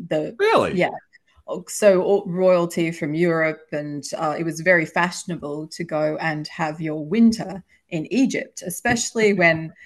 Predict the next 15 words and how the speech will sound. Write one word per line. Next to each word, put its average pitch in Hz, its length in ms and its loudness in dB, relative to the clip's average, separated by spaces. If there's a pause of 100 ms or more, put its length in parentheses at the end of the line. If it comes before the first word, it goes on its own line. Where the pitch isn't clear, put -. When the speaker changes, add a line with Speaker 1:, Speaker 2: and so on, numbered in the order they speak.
(240)
Speaker 1:
Tutankhamun's 156 760 -4
tomb 233 480 2
was 180 580 -2
discovered 170 600 -2
and 151 100 -2
Speaker 2:
Right. 175 60 2
Speaker 1:
everybody 170 480 0
wanted 156 280 -6
to 170 80 -6
go 156 260 -4
and 151 140 -8
see 220 300 -2
it. - 240 -6 (560)
Uh, 160 380 -2
so 185 400 6